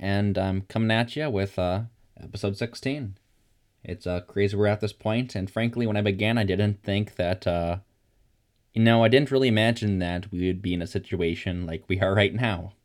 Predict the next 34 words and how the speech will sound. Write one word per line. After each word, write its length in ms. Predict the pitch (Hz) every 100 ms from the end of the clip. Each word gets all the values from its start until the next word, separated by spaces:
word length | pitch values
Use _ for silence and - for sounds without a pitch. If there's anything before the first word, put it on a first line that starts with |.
| _ _ _ _ _ _ _ _ _ -
Nevertheless, 640 | 123 143 156 143 120 123
I 80 | 117
do 180 | 101 107
promise 640 | - 110 98 98 113 -
that 240 | - 87 85
this 160 | -
will 220 | 87 104 -
be 300 | - 85 101 _ _ _ _ -
my 100 | 90
last 600 | 90 90 92 - - -
kind 240 | 90 90
of 100 | 87
somber 400 | - 90 90 85
podcast 600 | 82 90 85 - 80 87
for 180 | - 85
a 60 | 82
bit. 380 | 85 90 - - _ _ _ _ _
It's 80 | -
a 40 | 101
bit 140 | 92
different 260 | 101 92 82
not 240 | 85 -
putting 180 | - 90
in 140 | 87
the 120 | 85 87
intro 320 | 90 - 90
music 580 | 87 85 85 85 - _ _ _ _ _ _ -
and, 360 | 80 78 78
uh, 400 | 76 71 71 80 98 - _ _
saying 300 | - 78 92
"Happy 280 | 104 98 -
Friday," 640 | - 90 87 85 90 98 _ -
like, 240 | 78 -
uh, 160 | 76